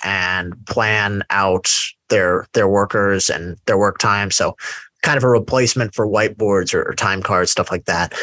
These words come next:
Financial management, this consists of, I, I looked through this product 'cause I didn't know it that well, but, um, basically you're editing and revising budgets constantly throughout a project. And within the financials, this is really where you're doing it on Procore.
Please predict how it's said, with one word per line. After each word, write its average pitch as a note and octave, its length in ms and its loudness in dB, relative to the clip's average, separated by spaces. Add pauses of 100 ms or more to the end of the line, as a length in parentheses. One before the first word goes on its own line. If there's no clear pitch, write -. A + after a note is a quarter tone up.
(500)
Financial D#3+ 420 2
management, D3+ 480 4
this C3+ 160 2
consists C3+ 540 4
of, A#2 560 4 (340)
I, A2 220 0
I - 20 4
looked D#3 320 2
through D3 140 4
this B2+ 140 0
product B2 280 0
'cause B2 120 2
I - 20 6
didn't B2 180 2
know A#2 120 2
it G2+ 120 -4
that G2+ 240 -2
well, C#3+ 220 4
but, A#2 300 0 (360)
um, G2+ 400 0 (480)
basically D3+ 480 4
you're B2+ 160 2
editing C3+ 380 0
and B2 120 0
revising G#2+ 600 0 (100)
budgets B2+ 540 2
constantly C3 640 0
throughout G#2+ 240 2
a - 40 -2
project. A2+ 680 0 (160)
And G#2+ 480 -2 (320)
within B2 240 2
the A#2 60 4
financials, A#2 720 2
this G#2 120 2
is A2 160 -4
really G#2+ 180 4
where G#2 140 4
you're G2 120 2
doing G#2 260 0
it F#2+ 60 -2
on F#2+ 200 -2
Procore. G2+ 520 2